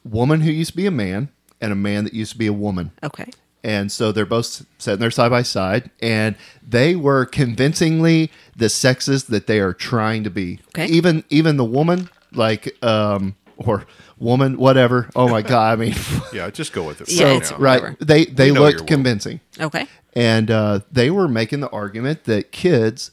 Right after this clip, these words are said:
Speaker 1: should not be transgendered early. They were,
Speaker 2: Thank
Speaker 1: they were,
Speaker 2: goodness.
Speaker 1: yeah, these transgender people who are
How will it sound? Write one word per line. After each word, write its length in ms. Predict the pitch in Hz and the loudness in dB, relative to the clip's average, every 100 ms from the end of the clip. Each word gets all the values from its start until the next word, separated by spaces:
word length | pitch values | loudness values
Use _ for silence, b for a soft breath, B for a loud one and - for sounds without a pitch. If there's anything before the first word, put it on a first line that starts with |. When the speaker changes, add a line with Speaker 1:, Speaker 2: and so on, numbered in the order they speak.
| _ | _
Speaker 1:
should 360 | - - 110 107 | -6 -4 -2 -2
not 480 | 107 104 107 113 | 0 2 0 0
be 380 | - 107 107 113 _ | -2 -2 -2 -6 _
transgendered 680 | - 113 107 104 120 104 101 - | -8 -6 -6 -6 -4 -2 -2 -2
early. 380 | 104 98 - - _ _ b b _ | -4 -2 -6 -12 _ _ b b _
They 140 | 127 120 | 0 0
were, 160 | 110 | 0
Speaker 2:
Thank 20 | |
Speaker 1:
they 120 | 110 120 | 0 0
were, 60 | 143 | 0
Speaker 2:
goodness. 140 | 120 123 | -2 0
Speaker 1:
yeah, 140 | 151 | 0
these 240 | 120 120 | 2 -2
transgender 840 | - - 127 135 151 120 269 147 165 | -4 -4 -2 -2 -4 -4 -4 -4 -4
people 440 | 131 104 104 143 _ - | -6 -4 -8 -10 _ -4
who 200 | 120 104 | -4 -2
are 360 | 107 104 104 | 0 0 0